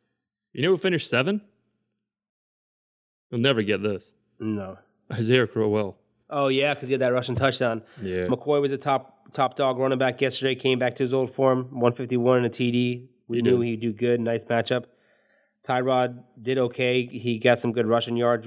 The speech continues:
Speaker 2: kinda helped you out, but, uh, not really that good. He only got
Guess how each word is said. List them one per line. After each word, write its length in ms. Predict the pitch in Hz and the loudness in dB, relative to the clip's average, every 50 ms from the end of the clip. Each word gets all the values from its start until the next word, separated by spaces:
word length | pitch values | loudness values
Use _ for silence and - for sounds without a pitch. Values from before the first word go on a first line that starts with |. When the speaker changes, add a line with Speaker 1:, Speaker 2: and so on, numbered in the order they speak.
| 120 117 | -10 -6
Speaker 2:
kinda 160 | - 120 117 | -2 0 2
helped 240 | 113 120 117 120 - | 2 2 0 -2 -2
you 100 | 127 120 | 0 2
out, 220 | 117 117 117 104 104 | 2 2 0 0 -2
but, 140 | 117 113 113 | -2 0 2
uh, 320 | 113 113 113 110 107 104 104 _ _ _ _ _ _ _ _ _ _ _ _ _ _ _ _ _ - _ _ _ _ _ _ _ _ _ _ _ - | 2 2 0 0 -4 -6 -10 _ _ _ _ _ _ _ _ _ _ _ _ _ _ _ _ _ -20 _ _ _ _ _ _ _ _ _ _ _ -4
not 140 | 120 113 107 | -2 -2 -2
really 140 | 101 104 101 | -2 -4 -6
that 200 | 95 98 98 - | -6 -8 -8 -6
good. 140 | - 101 98 | -6 -4 -2
He 60 | 104 | -2
only 120 | 104 104 | -2 -4
got 160 | 101 95 92 | -4 -8 -10